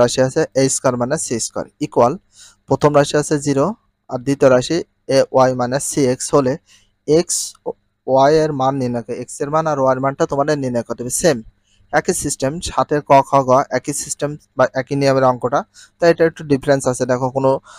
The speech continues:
সংখ্যা টাঙ্কা নেই, শুধু অক্ষর। এক্স এর মান আর ওয়াই এর মান বের করলে এনাফ হয়ে যাবে। চলো আমরা শুরু করি। তো ফার্স্ট আমরা কি করব, দেওয়া আছে বলে এই প্রশ্নটা তুলে নেব, ঠিক আছে? দেখো, দেওয়া খ নাম্বার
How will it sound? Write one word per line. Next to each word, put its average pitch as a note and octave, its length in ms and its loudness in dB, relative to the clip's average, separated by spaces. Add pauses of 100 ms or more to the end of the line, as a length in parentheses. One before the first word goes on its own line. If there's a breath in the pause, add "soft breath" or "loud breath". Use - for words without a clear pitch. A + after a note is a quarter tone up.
(260 loud breath)
সংখ্যা C3+ 340 2
টাঙ্কা B2+ 280 -4
নেই, A2+ 120 -6 (220)
শুধু C3 220 -2
অক্ষর। - 280 -2 (420)
এক্স - 200 -10
এর C3+ 120 0
মান C3+ 160 -2
আর C3 80 0
ওয়াই B2 140 4
এর B2 100 -4
মান C3+ 180 -2
বের A#2+ 160 -2
করলে D#3+ 180 0 (280)
এনাফ A#2+ 200 -2 (180)
হয়ে B2+ 200 4
যাবে। G2 180 -8 (1400 soft breath)
চলো D#3+ 200 4
আমরা D3 220 4
শুরু C3+ 220 4
করি। C#3 140 2 (240)
তো - 60 -2 (100)
ফার্স্ট - 280 2
আমরা F#3+ 200 4
কি G3 140 -6
করব, F3+ 160 4 (160)
দেওয়া C#3+ 200 6
আছে D#3+ 180 -4
বলে E3 200 4
এই D3+ 140 6
প্রশ্নটা C#3+ 500 2 (920 soft breath)
তুলে C3 240 4
নেব, F#2 120 -2 (640)
ঠিক E3+ 180 -6
আছে? B3+ 140 -2 (460)
দেখো, A#2+ 240 -2 (580 soft breath)
দেওয়া D3+ 200 8 (240)
খ - 40 -16 (180)
নাম্বার C#3 220 4